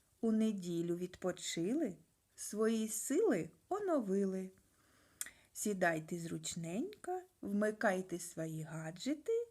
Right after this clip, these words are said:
збираємо друзів у новий тиждень. Тема нового тижня:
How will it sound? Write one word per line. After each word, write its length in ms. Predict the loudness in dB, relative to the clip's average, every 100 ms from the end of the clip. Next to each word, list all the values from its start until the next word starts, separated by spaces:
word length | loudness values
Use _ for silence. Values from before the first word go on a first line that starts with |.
| -6
збираємо 1040 | -6 -2 4 4 4 2 4 6 6 4
друзів 680 | 2 2 2 2 2 0 0 -12 _ _ _ _ -2
у 160 | 2
новий 680 | 4 4 2 4 4 2 -4 _ _ _ 0
тиждень. 640 | 4 4 2 -2 -2 -2 -10 _ _ _ _ _ -20 _ _ -2 -2 -2 _ _ _ _
Тема 360 | 0 2 4 2
нового 480 | 0 0 2 2 0
тижня: 680 | -2 -2 -2 -4 -10 -12